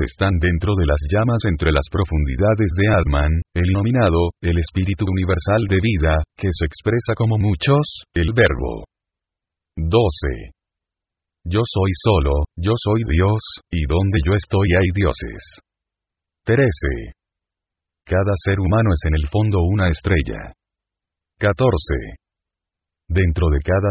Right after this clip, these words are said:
ser humano existe una chispa divinal desprendida de una llama inefable.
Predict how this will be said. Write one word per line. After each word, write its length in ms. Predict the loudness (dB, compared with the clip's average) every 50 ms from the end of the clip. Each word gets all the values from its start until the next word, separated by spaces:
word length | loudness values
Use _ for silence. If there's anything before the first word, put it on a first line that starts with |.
| -2 -2
ser 140 | -2 -2 0
humano 380 | 0 2 2 2 2 2 0 0
existe 480 | -2 -4 -6 -6 -6 -4 -2 0 0 2
una 220 | 2 2 2 0 0 -2
chispa 380 | -2 -2 -4 -2 -2 -2 0 0
divinal 420 | 0 0 0 0 0 0 0 0 0
desprendida 680 | -2 -4 -4 -2 0 0 0 2 0 0 0 0 0 0 0
de 80 | 0
una 160 | 0 0 0 0
llama 280 | 0 2 2 2 2 0
inefable. 640 | 0 0 0 0 0 0 -2 -2 -6 -10 -10 -12